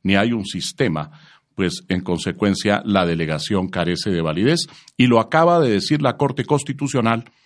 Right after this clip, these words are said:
al declarar inexequible una tasa que se impuso por una ley de la República hace dos años. ¿Por qué este sistema?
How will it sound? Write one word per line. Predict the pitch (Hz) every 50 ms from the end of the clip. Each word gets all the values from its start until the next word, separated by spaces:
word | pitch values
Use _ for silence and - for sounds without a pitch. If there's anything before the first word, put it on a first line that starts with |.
| _ _ _ _ _ _ _ _ -
al | - 95 95
declarar | 98 113 98 104 101 101 110 117 117
inexequible | 117 110 107 98 98 - - 101 - - 113 110 104 101 101 101 101 - - - _ _ _ _ _ _ _ _ _ _ _ _ _ _ _ _ _ _ _ _ _
una | - 113 113 107 104 101 98 92 87 80 78 73 71 - - _ _ _ _ _ _ _ _ _
tasa | - 120 101 - - - 67 - - _ _ _ _ _ _ _ _ _ _ _ _ _ _ _ _ -
que | - 92 90
se | 90 101
impuso | 90 80 - - 117 107 - - 110 -
por | - 87 85 92
una | 98 101 101 101
ley | 101 101 101 98
de | 95 92
la | 90 82 82
República | 78 76 76 - 104 92 85 85 85 87 - 85 82 76 - _ - - - _ _ _
hace | - - 85 85 - 95 87 85 85 85 - - _ _ _ _ _ -
dos | 78 90 90 85 -
años. | 85 67 65 - - - - - - - _ _ _ _ _ _ _ - - - - _ _ _ _ _ _ _ _ _ _ _ _ - - _ _ _ -
¿Por | - 139 135 131 135
qué | - 202 208 214 202 - - - _ _ _ _ _ _ _ _ _ _ _ _ _ _ _ _
este | - 135 143 139 143 143 143 131 120 107
sistema? | 98 - 113 101 - - - - - - - - - _